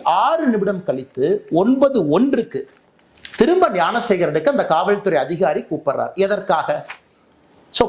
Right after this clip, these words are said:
குற்றம் செஞ்ச பிறகு அக்யூஸ்ட் கூப்பிடுற முதல் ஆள் லோக்கல்ல இருக்கக்கூடிய ஒரு காவல்துறை அதிகாரி. விசாரிச்சீங்களா? காவல்துறை அதிகாரிக்கு என்ன ரிப்போர்ட்டிங், என்ன ஞானசேகரன் பண்றான்? குற்றம் செய்த பிறகு அதை சார்ஜ் ஷீட்ல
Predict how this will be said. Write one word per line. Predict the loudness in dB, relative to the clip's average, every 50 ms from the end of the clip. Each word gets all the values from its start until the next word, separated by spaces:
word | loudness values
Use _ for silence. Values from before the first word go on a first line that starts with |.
| 2 0
குற்றம் | 0 0 2 2 2 2 2 0 2 2
செஞ்ச | 2 2 2 0 0 2 2
பிறகு | 0 2 2 2 2 2 0
அக்யூஸ்ட் | -2 -2 -2 0 0 0 -4 -6 -6
கூப்பிடுற | -6 -2 0 0 0 0 -2 -2
முதல் | -2 -2 0 0 0 0 0
ஆள் | 0 -2 -2 -8 -14 _ _ _ 0 0
லோக்கல்ல | 0 2 0 0 0 -2
இருக்கக்கூடிய | -4 -4 -6 -6 -4 -4 -2 0 0 0 2 2
ஒரு | 0 2 2 0
காவல்துறை | 0 0 -2 -2 -2 -2 -2 0 -2
அதிகாரி. | -2 -4 -6 -8 -8 -10 -14 -20 _ _ _ _ _ _ _ _ _ _ _ 0 2
விசாரிச்சீங்களா? | 4 4 2 2 0 0 0 2 2 2 0 0 -2 -8 -16 -18 -20 -20 -20 -20 _ _ _ _ _ _ -20 -20 -20 -20 -20 -18 -4 0 0
காவல்துறை | 2 2 2 0 -2 0 0 2 2 2 2
அதிகாரிக்கு | 2 0 0 0 2 0 2 2
என்ன | 2 2 0 0
ரிப்போர்ட்டிங், | 2 2 2 2 2 0 -2 0
என்ன | -2 -2 -2 -2
ஞானசேகரன் | -2 -2 -2 -2 -4 -4 -4 -2 -4 -6 -4 -4
பண்றான்? | -4 -2 -2 -2 -2 -2 -6 -6 -4
குற்றம் | -4 -2 0 0 0 0 0 0 0
செய்த | 0 0 -2 -2 0 -2
பிறகு | -2 -2 0 0 0 -2 -2 -6 -14 -20 _ _ _ _ _ _ _ _ _ _ -8 -2 0 0
அதை | 0 2 0
சார்ஜ் | 0 0 0 0 0
ஷீட்ல | 0 2 0